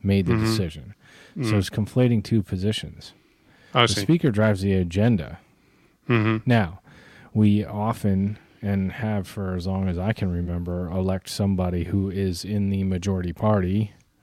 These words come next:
Speaker 1: to be the
Speaker 2: Mm-hmm.
Speaker 1: speaker, but it's not a requirement. You don't
Speaker 2: Wow.
Speaker 1: have to be in Congress to be the Speaker of the House.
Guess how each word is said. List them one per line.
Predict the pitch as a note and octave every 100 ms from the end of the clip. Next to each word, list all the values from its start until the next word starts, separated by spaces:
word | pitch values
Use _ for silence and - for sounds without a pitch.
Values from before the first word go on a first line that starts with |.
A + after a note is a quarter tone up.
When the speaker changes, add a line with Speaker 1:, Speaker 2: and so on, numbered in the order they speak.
| -
Speaker 1:
to | G2
be | F#2
the | F#2
Speaker 2:
Mm-hmm. | G#2
Speaker 1:
speaker, | A2+ G2+ E2+
but | F2+
it's | E2+ -
not | G2+
a | A2+
requirement. | F2+ - G2+ G2+ D#2 D2+ _ _ _ _ _
You | - A2+
don't | B2+
Speaker 2:
Wow. | B2+
Speaker 1:
have | B2 -
to | F#2+
be | G#2+
in | G2+
Congress | F2 G2+ G2+ F2 -
to | G2
be | F#2
the |
Speaker | E2+ - F#2
of | F2+
the | E2
House. | F2 - -